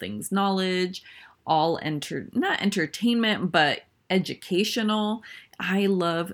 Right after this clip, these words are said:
to learn. I want to be a wealth of knowledge. I want to know as much as possible. And I get very intrigued and curious. So I'm a researcher too, and I dig in and I seek data and information and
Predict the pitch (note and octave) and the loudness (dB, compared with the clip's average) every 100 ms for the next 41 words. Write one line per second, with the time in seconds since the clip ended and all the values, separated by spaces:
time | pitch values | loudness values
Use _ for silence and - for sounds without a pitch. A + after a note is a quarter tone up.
0 | - - E3 D#3 D3+ C#3+ C#3 D3+ - C#3+ | -8 -6 -2 -2 0 0 0 -2 0 0
1 | D3 D#3 D3+ - - D#3+ F3 F#3 - F3 | 2 0 -2 -6 -8 -2 0 0 -2 -2
2 | D3 D#3 - E3 D3 D3+ D3+ D3+ C#3+ D3+ | -2 -2 0 0 0 0 -2 -6 -6 -4
3 | C#3+ D3 C#3+ C#3+ D3+ C#3 D3 D3+ - D3 | -2 -2 -2 -2 -2 -2 -2 -4 -6 -4
4 | D3+ C#3+ C#3+ D3+ C#3 C#3+ D3 D3+ C3+ - | -2 -2 0 -2 -2 -4 -6 -6 -8 -8
5 | - D3 - C#3+ C#3+ C#3+ C#3+ D3+ D3 D3 | -8 -6 -4 -4 -2 0 0 0 -2 -2
6 | F#3 - F#3 G3+ A#3 F#3 E3+ - E3+ G#3+ | -4 -4 0 0 0 0 -2 -2 -2 -2
7 | F#3+ C#3 B2+ - F#3+ A#3+ B2+ - - D#3 | 0 -2 -4 -4 -2 0 -2 -4 -2 -2
8 | D#3 C#3 E3 C4 - C3+ - A#2+ B2 - | -2 0 0 0 0 -2 -4 -8 -8 -4
9 | B3 F3+ D3+ C3+ C3+ C3 C3 - G#3+ A#3+ | -2 0 -2 -4 -2 -2 -2 -4 -2 0
10 | E3 C#3 C3 C3 C#3+ - - - - - | 0 -2 -6 -8 -12 -16 -20 -6 -2 2
11 | G#3+ G#3 E3 D3+ D#3+ G#3 F3 C#3 D#3 G3 | 2 0 -2 2 4 6 4 4 2 0
12 | F3 C#3+ D3+ G3+ A#3+ G3+ E3 D3+ D3 D3 | 0 -2 0 0 0 -2 0 -2 -2 -2
13 | D3+ | -4